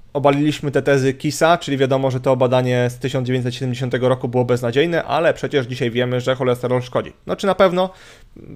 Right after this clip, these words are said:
rzucę wam garść badań naukowych, które powiedziałem, że nie będę mówił o zdrowiu tłuszczów nasyconych i cholesterolu, bo mówiłem o tych w trzech poprzednich filmach, ale nie byłbym sobą, gdybym chociaż trochę nie wspomniał.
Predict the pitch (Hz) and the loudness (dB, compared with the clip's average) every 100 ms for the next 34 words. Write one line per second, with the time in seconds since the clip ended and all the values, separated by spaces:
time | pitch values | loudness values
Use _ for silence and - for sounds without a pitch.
0 | - 147 165 151 143 143 143 127 131 139 | -6 -2 2 4 4 6 4 2 2 4
1 | 135 127 120 127 127 131 - - - - | 4 2 0 2 2 0 -8 -20 -20 -4
2 | 139 127 127 123 117 - - - 135 131 | 2 6 6 4 0 -12 -16 -6 -2 6
3 | 147 135 135 135 143 139 131 131 131 131 | 6 6 0 2 2 2 2 4 4 2
4 | 123 127 139 127 151 139 139 139 127 143 | 0 2 2 2 -2 0 -2 -2 -2 -2
5 | 135 123 139 127 - 139 139 131 131 139 | -2 -2 0 0 2 2 4 2 0 0
6 | 135 131 127 147 131 131 135 135 - 254 | 0 -2 -2 -4 -4 -4 -4 -6 -4 -2
7 | 156 - 180 135 - - - - - - | -2 2 2 2 0 -20 -20 -20 -20 0
8 | 151 151 135 131 135 123 135 127 120 120 | 2 4 0 0 0 0 0 0 -2 -6
9 | 135 127 - 131 120 110 - - - | -6 -6 -4 -6 -6 -6 -10 -10 -14